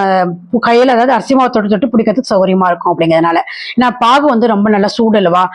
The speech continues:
அப்ப நம்ம சுட சுட வந்து தொட்டு பிடிக்கும் போது வராது, சில பேருக்குலாம் வராது. அரிசி மாவு தொட்டு வந்து பிடிங்க, நமக்கு சூப்பரா வந்து ஈஸியாவே வந்து வந்துரும். சூடு வந்து நமக்கு தாக்கு பிடிக்கும். அப்ப நல்லா அரிசி மாவு தொட்டு பிடிக்கும் போது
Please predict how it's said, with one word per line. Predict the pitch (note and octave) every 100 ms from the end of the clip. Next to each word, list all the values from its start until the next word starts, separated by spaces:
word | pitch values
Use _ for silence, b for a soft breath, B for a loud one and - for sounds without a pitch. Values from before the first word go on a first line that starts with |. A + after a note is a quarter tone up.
| B B
அப்ப | A3+
நம்ம | A3+ G#3
சுட | A3+ A#3+
சுட | C4 C4
வந்து | A#3+ A#3+
தொட்டு | A3 B3+
பிடிக்கும் | A3 G#3 G#3 G3
போது | G#3+ A#3+ G#3 F#3+ F3+ F3 F3+
வராது, | F3+ G3 G3
சில | F3+ F#3
பேருக்குலாம் | F3 F3 G3 F#3+
வராது. | F3 F3 B3+ B B B
அரிசி | C4+ B3+ D#4+
மாவு | D#4+ -
தொட்டு | A3 B3+ B3
வந்து | A3 G#3
பிடிங்க, | G#3 G3+ G3
நமக்கு | B3 F#3+ E3+
சூப்பரா | G3 F#3 F#3+
வந்து | F#3 G3
ஈஸியாவே | F3 - F3 F#3+ F#3+
வந்து | - E3+
வந்துரும். | E3+ E3+ G3 - _ _ B B
சூடு | - D#4 B3+
வந்து | G#3 A#3
நமக்கு | G#3 F3
தாக்கு | F3+ F3 F#3
பிடிக்கும். | E3+ D#3+
அப்ப | D#3+ D3+
நல்லா | D3+ D#3+
அரிசி | D3+ -
மாவு | F3+
தொட்டு | E3+ - F3
பிடிக்கும் | D#4+ -
போது | C4